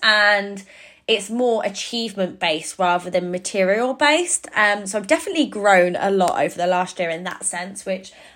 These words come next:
I'm actually really pleased about, because it means that my, you know, my mission and my goals and everything's just getting deeper. And yeah, I feel like I'm really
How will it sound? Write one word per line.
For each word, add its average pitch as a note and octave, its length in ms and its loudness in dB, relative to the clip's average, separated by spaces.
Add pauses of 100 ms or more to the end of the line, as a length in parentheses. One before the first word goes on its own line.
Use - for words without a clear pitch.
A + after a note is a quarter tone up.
I'm C4+ 140 0
actually D#4 260 0
really B3+ 220 2
pleased F#3+ 440 -4
about, C#3+ 380 -2
because F3+ 580 -4 (300)
it G#3 160 0
means A#3 320 2
that G#3 280 4
my, F#3+ 400 4
you F3+ 360 0
know, F3+ 120 -2
my F3+ 140 0
mission B3 540 0
and G#3+ 60 -4
my G3 100 2
goals F#3+ 400 4
and F#3+ 80 -8
everything's A3+ 400 -4
just G3 180 -8
getting F#3 300 -4
deeper. F3+ 400 -6
And F3+ 880 4 (520)
yeah, F#3 200 4
I - 40 0
feel A#3 180 0
like C4 160 2
I'm B3+ 200 2
really G3 680 2